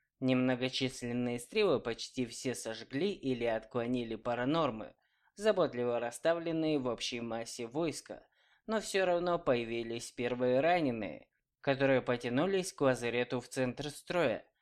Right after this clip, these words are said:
Если целителям, которые там работают, понадобится помощь,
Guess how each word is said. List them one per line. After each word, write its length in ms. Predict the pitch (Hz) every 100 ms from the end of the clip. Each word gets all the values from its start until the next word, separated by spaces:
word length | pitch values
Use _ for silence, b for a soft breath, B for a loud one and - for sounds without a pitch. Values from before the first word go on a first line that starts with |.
| _ -
Если 400 | 123 139 147 156
целителям, 680 | 151 175 185 185 143 131 120
которые 380 | 131 127 127 123
там 260 | 127 127
работают, 600 | 127 123 131 123 123 -
понадобится 720 | 135 127 123 120 123 127 - 135
помощь, 520 | 202 214 202 196